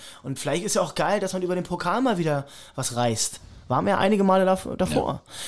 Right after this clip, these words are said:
Speaker 1: Und, äh, deswegen ist der Pokal auch unfassbar wichtig. Ähm, das würde ich als Trainer oder, weiß ich nicht, wenn ich irgendwann mal bei Energie irgendwelche Verantwortung übernehmen sollte, vielleicht, ne, wer weiß,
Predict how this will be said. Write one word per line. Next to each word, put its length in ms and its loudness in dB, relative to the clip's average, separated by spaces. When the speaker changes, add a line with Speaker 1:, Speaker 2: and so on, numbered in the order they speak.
Speaker 1:
Und, 300 2
äh, 200 4
deswegen 260 2
ist 100 2
der 60 2
Pokal 380 2
auch 80 4
unfassbar 500 2
wichtig. 440 -4
Ähm, 380 0
das 100 -4
würde 140 -2
ich 180 -2
als 140 0
Trainer 480 2
oder, 540 2
weiß 140 0
ich 60 0
nicht, 140 -2
wenn 80 0
ich 140 -2
irgendwann 240 -4
mal 100 0
bei 140 0
Energie 320 0
irgendwelche 340 -2
Verantwortung 480 -4
übernehmen 300 0
sollte, 280 0
vielleicht, 280 -2
ne, 100 -8
wer 80 0
weiß, 340 -2